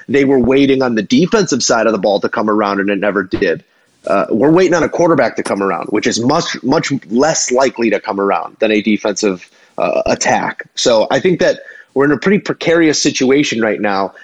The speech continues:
and, and these feelings are only bubbling up in me because of the way I felt when they drafted him. I want to be positive about this kid.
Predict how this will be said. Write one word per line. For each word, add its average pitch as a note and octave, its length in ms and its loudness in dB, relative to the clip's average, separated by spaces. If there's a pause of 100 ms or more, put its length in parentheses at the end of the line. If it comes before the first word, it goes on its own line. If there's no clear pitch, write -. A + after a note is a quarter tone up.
(180)
and, A2 340 0 (480)
and D#3 160 2
these D#3 180 0
feelings F3 440 2
are C#3 100 2
only D3+ 220 2
bubbling C#3 440 0
up D3 200 0
in G#3 120 0
me A3+ 300 -2 (380)
because D3 420 -2
of D#3 180 0
the E3 80 2
way D3+ 280 4
I C3+ 160 0
felt C3+ 340 -2
when A#2+ 220 -2
they A#2+ 100 2
drafted G#2+ 520 -2
him. F2+ 140 -4
I C3 180 0
want B2 520 0
to D#3 80 -2
be C3 160 0
positive C3 540 -2
about G2+ 280 0
this - 160 -10
kid. - 280 -6